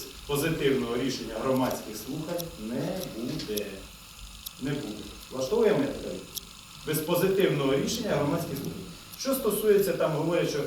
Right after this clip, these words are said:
сорок два гектари, е, дали детальний план території. Ну, е, містобудівне законодавство якраз так і, е, говорить, що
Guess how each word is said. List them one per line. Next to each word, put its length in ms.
сорок 340
два 160
гектари, 600
е, 220
дали 200
детальний 480
план 220
території. 420
Ну, 300
е, 40
містобудівне 640
законодавство 680
якраз 400
так 240
і, 220
е, 160
говорить, 520
що 240